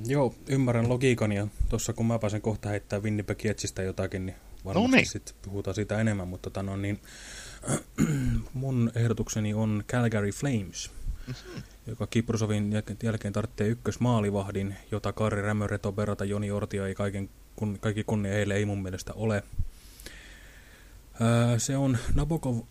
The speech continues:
Speaker 1: sen takia Calgaryin, että se on riittävä tommosen jälleenrakennusjoukkueen maalille, sillä se, koska se ei pärjää playoffeissa. Ne tarvitsee hyvän
Speaker 2: Mm.
Speaker 1: runkosarjan maalivahdin ja hy-, nimenomaan selkeä ykkösmaalivahdin.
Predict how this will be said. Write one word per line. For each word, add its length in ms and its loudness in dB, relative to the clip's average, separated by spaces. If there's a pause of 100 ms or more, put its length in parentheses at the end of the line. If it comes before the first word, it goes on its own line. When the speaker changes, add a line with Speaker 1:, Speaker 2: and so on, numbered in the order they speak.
Speaker 1:
sen 200 0
takia 280 0
Calgaryin, 560 -2
että 120 -8
se 60 -2
on 140 0
riittävä 560 -4 (220)
tommosen 280 -2
jälleenrakennusjoukkueen 800 -2
maalille, 400 -4
sillä 200 -4
se, 140 -6
koska 220 -2
se 100 2
ei 80 4
pärjää 280 2
playoffeissa. 640 -4
Ne 60 -6
tarvitsee 300 -2
hyvän 200 2
Speaker 2:
Mm. 40 2
Speaker 1:
runkosarjan 420 2
maalivahdin 720 -4
ja 100 -4
hy-, 220 -2
nimenomaan 380 2
selkeä 300 0
ykkösmaalivahdin. 920 -2